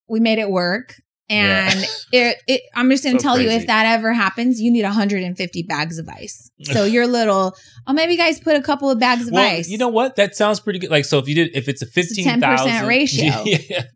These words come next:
Speaker 1: right?
Speaker 2: Yeah.
Speaker 1: Fifteen thousand gallons, you need a hundred and fifty bags of ice, and it's a ten percent ratio.
Speaker 2: Uh,
Speaker 1: By the way,
Speaker 2: I
Speaker 1: we
Speaker 2: think <laughs>
Speaker 1: spent about three, four hundred dollars on ice.
Speaker 2: Yeah.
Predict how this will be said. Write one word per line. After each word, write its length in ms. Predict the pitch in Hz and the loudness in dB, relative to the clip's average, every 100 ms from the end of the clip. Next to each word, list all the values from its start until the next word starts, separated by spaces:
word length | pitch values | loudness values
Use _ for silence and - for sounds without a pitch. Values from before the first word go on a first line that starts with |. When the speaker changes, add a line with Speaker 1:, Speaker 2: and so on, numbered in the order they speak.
| 151 | -8
Speaker 1:
right? 320 | 190 175 226 - | -2 0 0 0
Speaker 2:
Yeah. 200 | 123 101 | -2 0
Speaker 1:
Fifteen 340 | 226 226 240 | 0 2 0
thousand 320 | 233 220 226 | 2 0 0
gallons, 480 | 220 185 196 208 226 | 2 2 0 0 0
you 80 | 214 | 0
need 80 | 196 | -2
a 80 | 185 | -2
hundred 340 | 202 208 208 | -2 -2 -2
and 140 | 202 | -2
fifty 240 | 202 196 196 | -4 -6 -4
bags 320 | 180 170 196 | 0 0 -2
of 140 | 190 | -4
ice, 360 | 180 156 226 247 | -2 0 0 -2
and 200 | 196 196 | -6 -8
it's 220 | - 208 220 | -2 -2 -2
a 80 | |
ten 180 | 208 214 | -4 -4
percent 300 | 190 185 175 | -4 -6 -8
ratio. 320 | 143 143 - - - _ - | -8 -8 -10 -16 -20 _ -20
Speaker 2:
Uh, 40 | - - | -18 0
Speaker 1:
By 180 | 277 359 | 2 2
the 80 | |
way, 240 | 302 254 262 | 2 2 2
Speaker 2:
I 40 | |
Speaker 1:
we 100 | 254 | 2
Speaker 2:
think 140 | 254 - | 0 0
<laughs> 0 | |
Speaker 1:
spent 280 | 233 240 262 | 0 2 2
about 460 | 214 190 190 - | 0 0 0 -4
three, 460 | - 220 214 220 220 | -6 0 2 4 2
four 320 | 214 202 202 | 0 0 2
hundred 180 | 214 185 | 2 2
dollars 320 | 175 165 226 | 0 0 -2
on 120 | - | -8
ice. 300 | - - - - - _ - | -10 -10 -14 -18 -20 _ -10
Speaker 2:
Yeah. 300 | 98 87 | -6 -6